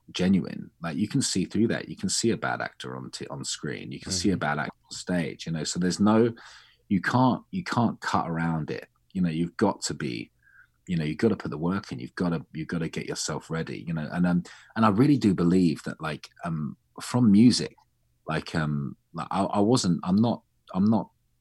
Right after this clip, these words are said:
Speaker 1: kind of really, t-, I wouldn't say I'm, I'm genetically talented. You know, like, I've never felt, I felt, I never felt like my talent is being shone through me or anything. Like, I've just had to work hard.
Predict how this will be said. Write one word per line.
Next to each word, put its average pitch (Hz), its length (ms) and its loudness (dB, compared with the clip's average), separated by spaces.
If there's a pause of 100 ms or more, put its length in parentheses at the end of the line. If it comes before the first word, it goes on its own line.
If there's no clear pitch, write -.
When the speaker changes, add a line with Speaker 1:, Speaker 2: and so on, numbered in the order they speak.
(140)
Speaker 1:
kind 87 180 -4
of - 120 -6 (640)
really, 90 340 0 (120)
t-, - 280 -10
I - 40 -6
wouldn't 95 240 0
say - 180 -2
I'm, 82 280 -2 (160)
I'm 82 280 -4 (360)
genetically 82 680 -6
talented. - 720 -4 (460)
You 87 60 -2
know, 80 80 2
like, 76 120 -6
I've 80 140 -2
never 101 200 4
felt, - 500 -2
I 80 80 -2
felt, - 260 -6
I 90 80 -2
never 101 220 4
felt - 260 -2
like 85 260 -4 (440)
my 87 320 4
talent 78 540 0
is - 280 -4 (100)
being 73 260 -4
shone 73 540 -4
through 78 240 -2
me 58 220 -6
or 53 100 -10
anything. 57 440 -12
Like, 69 200 -8
I've 82 100 -6
just - 160 -4
had - 120 -4
to 90 80 -4
work 98 380 2
hard. 127 440 0